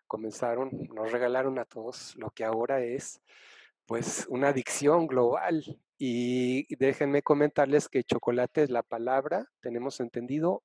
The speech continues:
más tomada en préstamo en todas las lenguas del mundo. Se ha difundido más que tabaco, más que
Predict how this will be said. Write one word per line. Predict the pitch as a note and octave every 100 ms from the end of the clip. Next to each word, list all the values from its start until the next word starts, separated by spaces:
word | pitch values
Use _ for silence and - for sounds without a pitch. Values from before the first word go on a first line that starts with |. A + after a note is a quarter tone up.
| -
más | B2+ C3+ C#3 F3 G3+ - -
tomada | - B2 B2+ D3
en | D3
préstamo | C#3 C#3 - D#3 E3 G3
en | A#2+
todas | - C#3 D3
las | C3
lenguas | B2 C3 B2+
del | A2
mundo. | A2 G2+ - _ - - - _
Se | -
ha | C3+
difundido | C#3+ C3 B2+ C#3
más | C3 C3
que | -
tabaco, | C3 A#2 A2+ D#3 - D#3 D#3
más | C#3+ B2 B2
que | - B2 G#2+